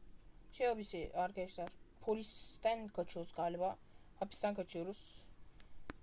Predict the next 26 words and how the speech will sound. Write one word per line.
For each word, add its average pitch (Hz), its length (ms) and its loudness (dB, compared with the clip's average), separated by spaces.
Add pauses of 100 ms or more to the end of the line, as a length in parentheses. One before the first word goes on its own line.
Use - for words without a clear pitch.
(180)
Keep 208 320 -6
punch 196 300 0
falan. 196 340 -2 (520)
Tamam, 214 220 2
bunları 208 240 2
biliyoruz 202 380 0
zaten. 190 320 -4 (1300)
Ee, 202 320 2
bu 262 420 6
arkadaşlar 240 640 6
bildiğim 226 280 -4
kadarıyla 220 440 0
en 233 180 0
ünlü 226 380 -2
şey 226 220 4
oyunlarından 208 580 2
biri, 208 120 2
obi 202 240 4
oyunlarından 202 640 -2 (340)
biri. 208 280 -2
O 214 140 -2
yüzden 226 320 0 (800)
oynayayım 208 380 4
dedim. 185 320 0
Bir 208 60 0
tek 208 160 2